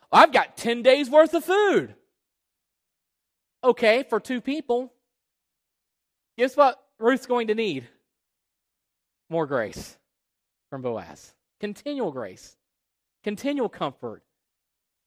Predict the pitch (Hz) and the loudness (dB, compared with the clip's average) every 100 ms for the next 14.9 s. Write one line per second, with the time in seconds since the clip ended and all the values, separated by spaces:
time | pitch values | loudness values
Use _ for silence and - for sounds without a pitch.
0 | _ _ _ _ _ _ _ 240 240 220 | _ _ _ _ _ _ _ -6 -4 4
1 | 320 370 - 311 240 320 359 277 226 - | 8 8 6 0 2 0 2 2 0 -6
2 | - 285 302 247 180 190 214 294 370 359 | -6 -2 0 0 -2 -4 -6 -4 -6 -6
3 | - _ _ _ _ _ _ _ 247 269 | -10 _ _ _ _ _ _ _ -2 0
4 | 277 311 311 262 262 247 214 - 240 240 | 0 -2 -2 -2 2 4 2 -2 -2 -2
5 | 196 160 - 202 - 190 202 185 202 185 | -4 -8 -6 -6 -4 -2 -2 -2 -6 -4
6 | 180 190 170 - 233 208 196 180 - 220 | -2 -2 -4 -6 -4 -2 -4 -8 -4 -2
7 | 196 - 196 175 - _ 170 180 185 226 | -2 -2 -4 -4 -6 _ -2 -2 2 4
8 | 233 214 180 - - 277 330 311 - 359 | 4 2 -10 -10 -6 0 0 -2 -2 0
9 | 330 160 - _ 277 220 190 233 240 - | 2 0 -4 _ -4 -4 0 2 2 -2
10 | 220 196 165 165 131 120 262 220 214 233 | -2 -2 -2 -4 -6 -2 -2 -2 -2 -2
11 | 214 185 156 151 - 101 85 - _ _ | 0 0 0 -4 -6 -12 -14 -20 _ _
12 | _ _ _ _ _ _ _ _ 151 233 | _ _ _ _ _ _ _ _ 0 4
13 | 339 330 254 226 254 269 226 214 196 185 | 4 4 4 2 0 -2 0 0 0 -6
14 | - 233 214 180 - 202 143 104 | -6 -6 -4 -6 -2 -2 -2 -6